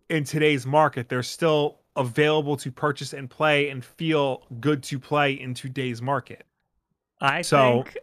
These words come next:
Speaker 2: I think that is
Speaker 1: that's what I mean by there's, like, a blurred line there.
Speaker 2: I think that's your oldness showing. And I'm there with you because I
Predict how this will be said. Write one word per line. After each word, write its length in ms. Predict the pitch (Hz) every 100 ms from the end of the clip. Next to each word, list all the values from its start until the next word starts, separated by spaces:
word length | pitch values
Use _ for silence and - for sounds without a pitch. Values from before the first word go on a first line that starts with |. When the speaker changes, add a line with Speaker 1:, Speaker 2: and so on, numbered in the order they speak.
| -
Speaker 2:
I 180 | 139
think 380 | 151 180 180 - -
that 300 | 143 135 135
is 80 | 123
Speaker 1:
that's 220 | 120 160 -
what 120 | 151
I 100 | 139
mean 200 | 135 131 _
by 100 | 123
there's, 160 | 123 123
like, 140 | 123
a 100 | 120 117 _
blurred 320 | - 135 120
line 320 | 117 123 117 107
there. 320 | 95 92 - _
Speaker 2:
I 160 | 135
think 200 | 139 147
that's 220 | 127 123 123
your 160 | 110
oldness 500 | - 113 117 117 104
showing. 420 | - - 113 113 - _ _ _ _ _ _ _ -
And 120 | 151
I'm 200 | 220 220
there 200 | 202 185
with 260 | 165 196
you 300 | 156 131 101 - _ _
because 340 | 147 175 170 -
I 320 | 156 170 202